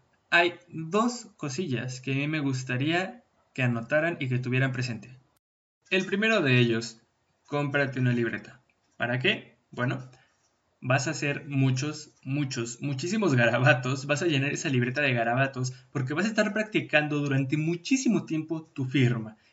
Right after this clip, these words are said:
Y la vas a hacer, vas a llenar la libreta, vas a comprarte otra, no sé. El punto es que, en serio, practica tu firma para tu firma de título. Y la segunda, te van a tomar una foto.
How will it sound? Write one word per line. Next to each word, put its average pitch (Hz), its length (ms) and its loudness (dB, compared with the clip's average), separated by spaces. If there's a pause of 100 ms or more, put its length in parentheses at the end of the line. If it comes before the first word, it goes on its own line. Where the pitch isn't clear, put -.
Y 131 100 -2
la 135 120 2
vas 135 160 0
a 139 40 -6
hacer, 180 260 0
vas 175 120 0
a 180 40 0
llenar 165 260 2
la 170 120 4
libreta, 170 400 2
vas 170 180 0
a 170 80 -8
comprarte 160 400 -4
otra, 156 320 -4
no 135 160 0
sé. 131 260 -4 (240)
El 143 240 -2
punto 185 320 4
es 175 140 2
que, 170 240 2
en 143 100 0
serio, 143 400 4
practica 196 500 0
tu 180 100 0
firma 180 500 0 (180)
para 135 260 6
tu 135 120 2
firma 131 300 4
de 123 40 4
título. 117 400 -2 (760)
Y 156 100 0
la 151 120 4
segunda, 139 480 0 (260)
te 131 120 -2
van 170 180 4
a 190 80 4
tomar 151 400 4
una 143 180 0
foto. 110 460 -8